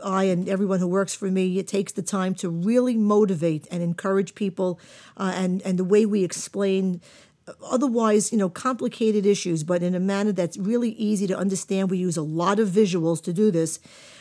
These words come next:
Uh, and yes, also the, the no hold barred way in which I personally deliver those messages, whether it's in person with the client or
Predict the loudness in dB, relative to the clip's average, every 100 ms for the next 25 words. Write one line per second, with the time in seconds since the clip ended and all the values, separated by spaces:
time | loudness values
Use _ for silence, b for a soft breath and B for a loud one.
0 | B -4 0 0 0 0 2 4 4 4
1 | 4 0 -4 -14 -4 2 2 2 0 2
2 | 0 -2 -2 0 2 4 4 2 -2 0
3 | 2 0 -2 -4 -2 0 0 -2 -2 0
4 | 2 2 0 -2 -2 -4 -8 B B B
5 | B _ -2 0 0 4 4 4 0 0
6 | 0 2 2 2 2 2 2 0 0 -4
7 | -4 -4 -2 -2 -4 -6 -4 0 0 2
8 | 0 0 -2 -6 -4 -2 -2 -2 -2 -2
9 | -2